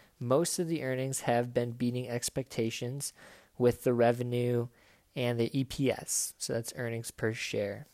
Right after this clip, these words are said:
And this is no surprise with the tax cuts from Trump. We expected more money to be in the economy,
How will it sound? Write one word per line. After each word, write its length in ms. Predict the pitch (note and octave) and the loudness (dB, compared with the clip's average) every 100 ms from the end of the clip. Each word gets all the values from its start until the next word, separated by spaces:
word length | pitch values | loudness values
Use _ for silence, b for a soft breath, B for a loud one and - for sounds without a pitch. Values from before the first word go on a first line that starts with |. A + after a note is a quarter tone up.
| - - | -18 -6
And 140 | C3 | -2
this 160 | D#3 D#3+ | 0 2
is 140 | D3 | 0
no 200 | B2+ A#2+ | 0 0
surprise 640 | B2 A#2 - A2+ A2 A2+ - | 0 -4 -2 0 2 0 -2
with 140 | B2 | -4
the 80 | A2+ | -4
tax 400 | - A2 G#2+ - | 0 0 0 -6
cuts 380 | - A2 G#2+ - | -4 -6 -4 -10
from 240 | - A2+ | -12 -10
Trump. 460 | A#2 - G2+ G#2+ - B B B B - | -8 -4 -4 -6 -14 B B B B -4
We 120 | B2 | -2
expected 540 | B2 - A#2+ A#2 C3 B2 | 0 2 2 2 -4 0
more 180 | B2 | 0
money 300 | A#2+ G#2+ A2 A2+ | 0 0 -2 -4
to 120 | B2+ | -6
be 160 | A#2+ | -2
in 100 | A#2 | -2
the 80 | A#2+ | -2
economy, 600 | B2+ - G#2 G#2 A2 A#2+ | -4 -4 -4 -6 -8 -10